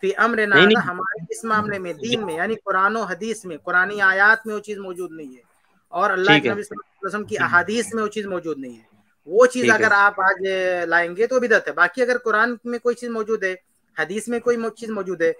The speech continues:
Speaker 1: सहाबे कराम की जिंदगी में कोई चीज थी और बाद में लोगों ने अमल करना बंद कर दिया, आप ला के उसे जारी करें, no problem, आप उसे हंसना कह दें, अच्छा कह दें, जो कहना चाहे कहें, कोई मसला नहीं है। मैंने अभी थोड़ी देर पहले मिसाल दी है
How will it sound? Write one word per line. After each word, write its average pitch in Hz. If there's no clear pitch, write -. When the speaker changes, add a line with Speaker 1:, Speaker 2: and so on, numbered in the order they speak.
Speaker 1:
सहाबे 180
कराम 220
की 202
जिंदगी 202
में 233
कोई 226
चीज 226
थी 185
और 214
बाद 226
में 233
लोगों 226
ने 226
अमल 226
करना 220
बंद 220
कर 202
दिया, 190
आप 233
ला 202
के 240
उसे 226
जारी 190
करें, 220
no 302
problem, 214
आप 214
उसे 226
हंसना 220
कह 202
दें, 214
अच्छा 196
कह 208
दें, 196
जो 285
कहना 254
चाहे 220
कहें, 208
कोई 294
मसला 226
नहीं 170
है। 180
मैंने 226
अभी 240
थोड़ी 226
देर 226
पहले 220
मिसाल 208
दी 185
है 175